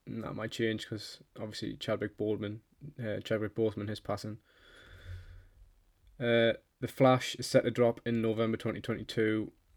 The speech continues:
Shazam, which we don't know anything about currently, except the rumours about, um, the rumours are that it's coming out in twenty twenty-three. And finally, Black Adam.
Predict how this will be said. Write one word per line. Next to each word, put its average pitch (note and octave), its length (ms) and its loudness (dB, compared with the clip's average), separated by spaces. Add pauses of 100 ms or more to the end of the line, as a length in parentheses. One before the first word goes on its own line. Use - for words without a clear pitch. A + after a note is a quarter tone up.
(280)
Shazam, A2 580 2
which A2+ 160 -8
we A2 60 -4
don't G#2+ 200 0
know A2 120 0
anything G#2+ 240 -2
about G#2 380 0 (240)
currently, G#2+ 600 0
except - 360 -4
the A2 80 -2
rumours G#2+ 320 2
about, G#2 480 0 (2500)
um, G#2+ 640 -2 (1120)
the A#2 100 4
rumours A#2 240 4
are A2+ 320 6
that G#2 100 -2
it's - 100 -10
coming A2+ 200 -2
out G#2+ 80 -4
in A2+ 80 -6
twenty G2+ 280 -6
twenty-three. - 580 -6 (1400)
And A#2 180 2
finally, C3+ 320 10
Black B2 240 8
Adam. A#2+ 340 6